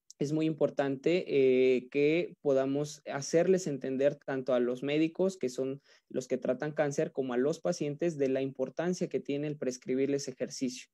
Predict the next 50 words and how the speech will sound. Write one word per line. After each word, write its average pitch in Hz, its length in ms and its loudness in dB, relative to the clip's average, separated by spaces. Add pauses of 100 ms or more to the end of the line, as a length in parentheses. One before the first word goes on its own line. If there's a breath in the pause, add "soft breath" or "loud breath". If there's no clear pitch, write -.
(340 soft breath)
Aparte 180 440 4
de 160 100 6
solo 175 380 4
la, 156 160 0
bueno, 160 240 4
no 135 180 -2
solo, 147 300 0
sino 127 260 -4
la 127 160 0
parte 151 240 0
<laughs> - 0 -
más 156 200 -2
importante 143 480 -2
es 139 40 -2
la 139 80 -2
sobrevida, 139 600 0
pero 131 160 0
aparte 147 380 0
de 160 160 4
ello, 160 260 0 (380 loud breath)
eh, 135 180 2
en 131 80 2
cuanto 147 340 4
a 147 60 8
la 131 120 2
función, 147 640 -4
es 165 80 -2
decir, 147 280 0
en 135 180 2
cuanto 131 320 0
a 127 60 2
la 123 120 0
calidad 127 380 2
de 165 100 0
vida 156 220 2
que 160 80 -4
el 127 80 -4
paciente 135 420 -4
va 147 100 4
a 147 60 -2
tener, 165 320 0
el 143 120 2
ejercicio 143 640 0
va 151 100 0
a - 20 0
aumentar 147 420 -2
su 160 140 -4
densidad 131 460 0
mineral 139 440 -2
ósea. - 340 -2